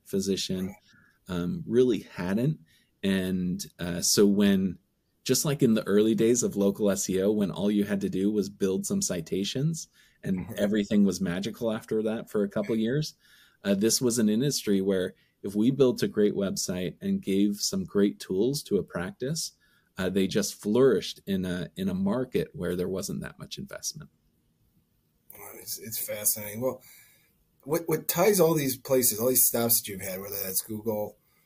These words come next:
Speaker 2: or Leadferno or now at Rio S E O, is this emphasis on S M Bs or local solutions anyway. Um, what about this space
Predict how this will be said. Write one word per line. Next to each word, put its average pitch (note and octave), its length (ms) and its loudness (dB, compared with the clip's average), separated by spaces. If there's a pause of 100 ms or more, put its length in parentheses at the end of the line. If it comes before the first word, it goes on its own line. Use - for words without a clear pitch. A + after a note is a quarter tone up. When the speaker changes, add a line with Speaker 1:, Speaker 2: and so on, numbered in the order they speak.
(280)
Speaker 2:
or G2 100 -10
Leadferno G#2+ 640 -2
or F#2+ 160 -8
now G2 220 -10
at F2+ 80 -10
Rio G2 260 -10
S G2 220 0
E G#2 120 -8
O, G2+ 260 -12 (600)
is A#2 640 0
this B2 240 0
emphasis A#2+ 400 2
on A#2+ 260 2
S A#2 180 2
M A#2+ 140 0
Bs B2+ 200 0
or G2+ 80 -4
local A#2 300 2
solutions A2+ 600 2
anyway. F2 540 -8 (260)
Um, G2 240 -14
what B2 320 -4
about A#2 440 -2
this G#2+ 160 -2
space - 640 -2